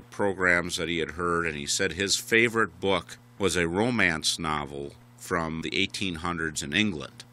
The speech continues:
We're sitting here thinking, "Now, what the heck does this have to do with finance and investing and insurance and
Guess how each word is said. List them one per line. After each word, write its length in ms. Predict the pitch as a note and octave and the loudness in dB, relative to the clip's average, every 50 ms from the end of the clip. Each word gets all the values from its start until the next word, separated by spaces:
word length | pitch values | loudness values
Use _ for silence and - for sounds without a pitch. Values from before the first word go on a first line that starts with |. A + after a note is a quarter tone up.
| - - | -16 -8
We're 140 | - F#2 F2+ | -4 -4 -2
sitting 320 | E2+ - - - - E2 D#2 | 0 -2 -2 -2 -6 -8 -8
here 180 | D#2+ E2+ D#2+ | -6 -4 -4
thinking, 400 | D#2 - - F2 E2+ - F2 D#2+ D2+ D#2 | -6 -6 -8 -8 -6 -6 -6 -8 -6 -8
"Now, 120 | D2+ D2 | -10 -10
what 200 | D2+ E2 G#2+ - | -8 -10 -10 -8
the 120 | - D#2+ D2 | -8 -8 -8
heck 360 | C#2+ C#2 - G2+ A2+ - - | -6 -4 -2 -2 -2 -2 -4
does 180 | - E2 D#2 | -6 -4 -2
this 200 | F#2+ G#2+ G#2+ - | -2 0 0 0
have 200 | - G2 G#2 G#2+ - | 2 0 -2 -2 -6
to 80 | - | -6
do 160 | G2 F#2+ G2+ G2+ | -6 -6 -4 -4
with 140 | G2 F2 | -4 -6
finance 800 | - - - F#2 F#2 F#2+ G2 F#2+ F#2 F#2 F#2 F#2 F#2 - - - | -6 -6 -2 0 0 0 0 0 0 0 0 0 0 0 0 0
and 80 | E2+ D2+ | -2 -6
investing 800 | C#2 B1+ - F2 F2+ F#2+ - - - - F#2 F2+ F#2 F2+ F2 | -10 -6 0 2 2 2 2 0 0 0 0 0 0 -2 -4
and 100 | D#2+ C#2 | -6 -10
insurance 680 | C#2 - - - - G#2 G#2 G2+ G2+ G2 F#2+ F#2+ - - | -10 -6 -4 0 2 2 4 4 2 2 0 -2 -4 -4
and 160 | D#2 D2+ D2 | -4 -4 -8